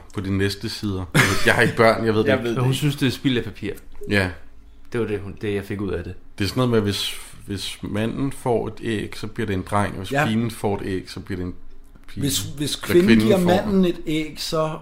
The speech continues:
Speaker 2: er det en, et eller
Speaker 3: Nå,
Speaker 2: andet,
Speaker 3: ja.
Speaker 2: sådan
Speaker 1: Ja.
Speaker 2: hendes
Speaker 3: Ja.
Speaker 2: logik er mærkelig.
Speaker 3: Ja.
Speaker 1: Og det er jo altså faktuelt korrekt, kan man så, man laver noget af den her film.
Speaker 3: Det er sådan, man får børn.
Speaker 1: Jeg har ikke børn, så jeg ved det ikke.
Speaker 2: Nå, tilbage til Rungsted.
Speaker 1: Ja.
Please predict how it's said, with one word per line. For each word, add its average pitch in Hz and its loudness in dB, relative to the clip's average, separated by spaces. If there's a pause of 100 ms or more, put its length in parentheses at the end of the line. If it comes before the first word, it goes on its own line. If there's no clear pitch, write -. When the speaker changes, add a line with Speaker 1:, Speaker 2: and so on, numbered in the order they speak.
Speaker 2:
er 147 -4
det 139 -4
en, 131 -2 (520)
et 139 -8
eller 131 -2
Speaker 3:
Nå, 113 0
Speaker 2:
andet, 104 -2
Speaker 3:
ja. 123 -2
Speaker 2:
sådan 98 0
Speaker 1:
Ja. 98 4
Speaker 2:
hendes 139 -2 (160)
Speaker 3:
Ja. 113 0
Speaker 2:
logik 131 -4
er 123 0 (140)
mærkelig. 120 -2 (240)
Speaker 3:
Ja. - -2 (540)
Speaker 1:
Og - -2
det 120 4
er - 4
jo 190 0
altså 107 -2
faktuelt 113 2
korrekt, 90 -2 (640)
kan 101 0
man 90 0
så, - 0
man 92 2
laver 101 4
noget 104 4
af 101 2
den 98 -4
her 95 -4
film. - -6 (640)
Speaker 3:
Det 123 6
er 113 4 (400)
sådan, 131 2
man 113 0
får 107 -2
børn. 95 -2 (680)
Speaker 1:
Jeg 98 4
har 87 0
ikke 78 -2
børn, - -2
så - 0
jeg 113 6
ved 117 4
det 101 4
ikke. 85 0 (840)
Speaker 2:
Nå, 101 -4 (300)
tilbage 156 2
til 160 0
Rungsted. 135 0 (200)
Speaker 1:
Ja. 107 4